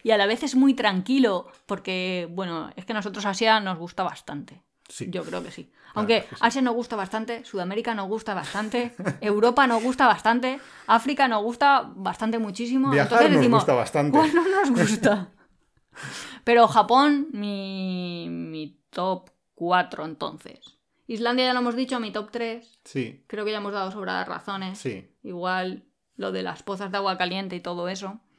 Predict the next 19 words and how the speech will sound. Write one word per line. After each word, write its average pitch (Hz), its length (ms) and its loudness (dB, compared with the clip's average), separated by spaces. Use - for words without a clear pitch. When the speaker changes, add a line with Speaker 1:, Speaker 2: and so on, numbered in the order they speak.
Speaker 1:
Mi 208 120 -6
número 262 380 4
dos, 262 680 -2
mi 196 140 -6
número 233 260 -2
dos, 240 160 -4
¿cuál 214 160 -4
quieres 202 260 -6
que 180 260 -8
es? - 240 -20
¿Te 202 80 -6
atreves 226 240 -2
a 247 40 -2
adivinar 226 380 -2
o 202 100 0
qué? 113 180 -2
Speaker 2:
No, 113 300 -8
no. 98 100 -12
¿Argentina? 143 600 -4